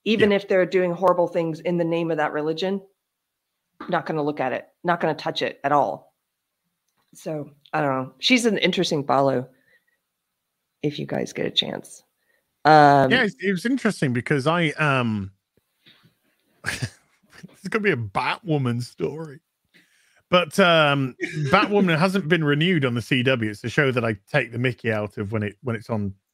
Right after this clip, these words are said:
Speaker 2: T V. My audience demanded of me. And, um, they've been, the writers' room been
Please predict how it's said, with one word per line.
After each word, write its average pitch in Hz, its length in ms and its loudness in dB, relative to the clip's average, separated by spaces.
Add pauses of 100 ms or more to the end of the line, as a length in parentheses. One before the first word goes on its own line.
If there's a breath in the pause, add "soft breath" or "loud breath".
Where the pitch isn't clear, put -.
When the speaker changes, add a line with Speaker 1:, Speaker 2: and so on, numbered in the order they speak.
(120)
Speaker 2:
T 104 120 -4
V. 101 180 -2
My 98 240 -2
audience 98 340 -2
demanded 113 420 2
of 95 160 -2
me. 95 140 -10 (800)
And, 147 380 2
um, 127 440 2 (680)
they've 143 120 2
been, 143 380 0 (320)
the 131 140 0
writers' 143 440 2
room 127 240 2
been 101 300 -6